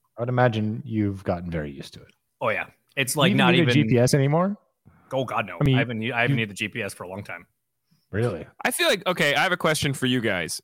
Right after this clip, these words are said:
Speaker 3: because even if I, if I'm going somewhere where I know the route, I
Speaker 1: I
Speaker 3: will
Speaker 1: still
Speaker 3: still
Speaker 1: use the
Speaker 3: do the
Speaker 1: G P S for
Speaker 3: G P S.
Speaker 1: traffic.
Speaker 3: Uh, but not only just traffic, I also wanna beat my E T A.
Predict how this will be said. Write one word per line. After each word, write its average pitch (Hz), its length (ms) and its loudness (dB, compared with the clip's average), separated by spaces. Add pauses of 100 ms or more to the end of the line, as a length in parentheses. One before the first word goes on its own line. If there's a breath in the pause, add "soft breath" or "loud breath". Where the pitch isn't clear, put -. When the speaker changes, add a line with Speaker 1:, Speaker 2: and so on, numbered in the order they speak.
(120)
Speaker 3:
because 131 380 -2
even 208 220 -2
if 196 180 -4
I, 147 340 -2
if 127 100 -10
I'm 127 140 -4
going 131 300 -2
somewhere 123 400 -2
where 107 180 -4
I 107 100 -2
know 113 240 -4
the 113 120 -4
route, 104 360 -4 (400)
I 123 60 -2
Speaker 1:
I 127 40 0
Speaker 3:
will 131 100 0
Speaker 1:
still 123 180 0
Speaker 3:
still 135 80 2
Speaker 1:
use 123 80 0
the 113 120 -6
Speaker 3:
do 110 100 -4
the 107 40 -2
Speaker 1:
G 107 120 -2
P 104 40 2
S 101 80 -2
for - 40 -10
Speaker 3:
G 131 100 -4
P 113 40 -2
S. 120 240 -2
Speaker 1:
traffic. - 180 -16 (600)
Speaker 3:
Uh, 151 60 -2
but 151 320 -2
not 196 160 0
only 220 220 -2
just 160 160 -8
traffic, 170 300 -2 (220 soft breath)
I 151 120 2
also 180 280 0
wanna 156 220 -2
beat 147 260 -4
my 131 140 -2
E 127 160 -6
T 123 260 -6
A. 80 260 -8